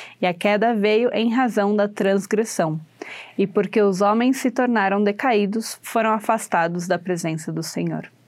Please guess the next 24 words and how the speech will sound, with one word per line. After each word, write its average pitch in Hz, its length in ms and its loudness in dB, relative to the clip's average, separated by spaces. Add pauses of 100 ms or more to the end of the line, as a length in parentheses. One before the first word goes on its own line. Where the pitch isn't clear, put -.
(920)
E 202 80 2
aí 185 180 4
o 226 40 0
sete, 247 480 0
que - 80 0
eu 202 40 4
acho 190 240 -2
bem 202 340 2
importante. 220 760 0 (480)
"Portanto, 254 680 2
é 226 160 2
necessário 233 580 0
que 208 220 -2
haja 269 340 2
uma 285 120 4
expiação 262 520 0
infinita, 208 720 0 (520)
porque 196 260 0
se - 220 -4
a 208 80 4
expiação 254 880 0
não 202 240 2
fosse 285 480 0
infinita, 202 720 0